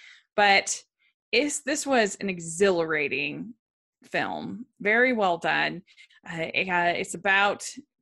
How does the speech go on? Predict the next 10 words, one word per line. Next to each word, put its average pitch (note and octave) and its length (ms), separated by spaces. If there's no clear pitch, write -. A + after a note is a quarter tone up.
this, - 580
uh, E3+ 640
this F3+ 340
rescue F3 580
of, E3+ 480
in F3 160
Thailand E3 680
of F3+ 320
these F3 420
s-, - 220